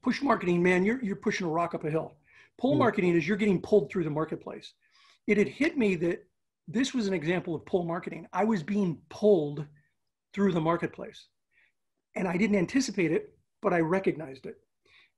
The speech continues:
Speaker 1: And when I recognized it, I thought, "I can't ignore this. It would be crazy to ignore this." And that's when I said, "This will work. I don't care what people say. This will work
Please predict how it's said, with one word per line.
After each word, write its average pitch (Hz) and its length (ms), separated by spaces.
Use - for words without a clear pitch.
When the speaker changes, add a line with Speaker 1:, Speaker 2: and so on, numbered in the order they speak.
Speaker 1:
And 190 280
when 180 80
I 180 80
recognized 180 680
it, 185 120
I 196 140
thought, 180 400
"I 180 80
can't 202 240
ignore 170 400
this. - 260
It - 60
would 165 100
be - 80
crazy 190 480
to - 160
ignore 160 460
this." 151 360
And 180 240
that's 196 360
when 175 480
I 165 240
said, 156 580
"This - 160
will 180 100
work. 165 380
I 208 60
don't 220 100
care 214 160
what 170 140
people 175 220
say. 160 440
This 202 180
will 175 140
work 196 460